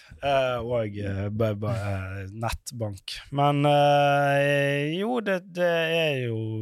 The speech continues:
dumt. Kanskje vi, det var litt dumt med den, eh, femgangen.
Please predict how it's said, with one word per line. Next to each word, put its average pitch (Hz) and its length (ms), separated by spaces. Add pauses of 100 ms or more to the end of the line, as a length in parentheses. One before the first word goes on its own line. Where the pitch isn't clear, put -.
dumt. 135 800
Kanskje 170 340
vi, 156 140
det 147 180
var 147 140
litt 139 100
dumt 135 160
med 131 160
den, 127 200
eh, 117 260
femgangen. 123 720